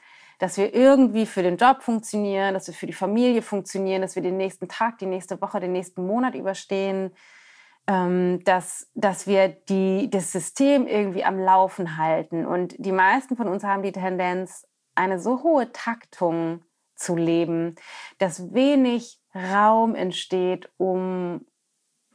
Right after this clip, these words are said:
wirklich dich nochmal einzutunen auf das, was dein Körper eigentlich braucht, um dich zurückzulehnen und das zu wählen, was dir eigentlich gut tut,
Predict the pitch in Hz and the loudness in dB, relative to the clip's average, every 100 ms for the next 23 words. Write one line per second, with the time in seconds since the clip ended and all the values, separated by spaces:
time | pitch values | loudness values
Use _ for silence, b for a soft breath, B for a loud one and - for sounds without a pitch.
0 | - 180 196 208 226 - - 196 190 180 | -10 -6 -4 -4 -4 -6 -8 -6 -6 -6
1 | 185 175 247 311 302 220 - - 214 208 | -4 0 0 0 -2 -6 -8 -4 -2 0
2 | 208 196 202 - 170 190 - 196 180 180 | 0 -2 -4 -2 0 -2 -4 -6 -6 -12
3 | - 185 165 190 185 - 180 165 - 185 | -8 -8 -4 -4 0 -2 -2 -6 -2 2
4 | 269 302 - 190 196 190 B B B - | 4 2 0 -4 -4 -6 B B B -4
5 | 208 - 196 226 320 - 381 254 185 190 | -4 -2 -2 0 0 0 4 4 4 2
6 | 185 185 - 190 190 175 - _ _ _ | 2 -2 -2 -2 -2 -4 -14 _ _ _
7 | _ - 220 262 - - 277 190 185 180 | _ 4 4 4 -2 0 2 2 2 2
8 | 175 180 - 185 - 180 185 185 185 185 | 2 -2 -2 -4 -2 2 4 4 2 2
9 | 175 165 156 - 170 160 156 151 - - | 0 -2 -6 -6 -6 -4 -4 -4 -8 -18